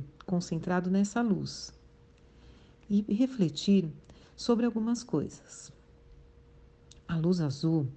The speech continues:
ela ajuda a nos trazer paz e tranquilidade. Agora, vamos repetir mentalmente ou em voz alta, como preferir. "Eu estou em paz.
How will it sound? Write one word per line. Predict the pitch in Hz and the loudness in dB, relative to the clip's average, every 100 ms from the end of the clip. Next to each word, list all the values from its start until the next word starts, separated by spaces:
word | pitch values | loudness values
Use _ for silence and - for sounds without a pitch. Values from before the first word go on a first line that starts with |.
| - - | -14 -8
ela | 143 139 | -2 0
ajuda | 143 139 165 143 147 143 - | 0 0 2 2 -2 -6 -6
a | 156 | -2
nos | 151 - | -2 -2
trazer | 151 147 143 - | -4 -4 -6 0
paz | 165 196 294 - - - - - - | 2 2 0 -4 -18 -20 -20 -20 -4
e | 214 | -2
tranquilidade. | 220 233 226 226 240 240 - - - - - - - - - - - - - - - - - - - - - - - - - - - - | 2 0 2 0 0 0 -4 -6 -14 -16 -16 -20 -20 -20 -20 -20 -20 -20 -20 -20 -20 -20 -20 -20 -20 -20 -20 -20 -20 -20 -20 -20 -18 -4
Agora, | 165 139 156 165 160 143 135 - - - | -4 0 2 2 2 0 -2 -4 -16 -8
vamos | 147 175 185 175 | 0 2 2 -2
repetir | 160 151 - - 139 | -4 -4 -4 -4 -2
mentalmente | 143 175 233 165 147 156 160 156 - - - - | 0 0 0 0 0 0 0 -4 -8 -12 -16 -8
ou | - 156 | -2 0
em | 143 | 0
voz | 135 147 139 | -2 -4 -4
alta, | 147 156 143 143 | -2 -2 -2 -6
como | - 175 190 | -2 2 2
preferir. | 196 202 - 214 175 147 127 - - - - - - - _ - | 2 0 0 0 2 0 -4 -12 -20 -20 -20 -20 -20 -20 _ -2
"Eu | 214 214 | 0 0
estou | 202 - 202 | -2 2 4
em | 208 | 4
paz. | 208 - - - - - | 0 -8 -8 -14 -18 -18